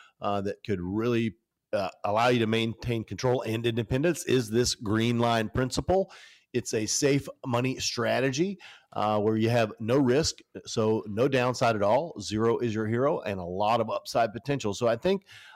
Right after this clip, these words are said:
uh, maybe for that seventy-five grand, it's been sitting in the bank 'cause you just don't wanna lose any of it.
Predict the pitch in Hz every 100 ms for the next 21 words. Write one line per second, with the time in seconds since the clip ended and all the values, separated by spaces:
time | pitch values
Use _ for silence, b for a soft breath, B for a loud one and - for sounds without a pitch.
0 | B 120 135 151 156 147 123 - 156 139
1 | 139 120 104 143 113 107 - 110 135 120
2 | 107 95 113 117 - - 95 87 104 -
3 | 101 92 87 117 120 147 156 165 175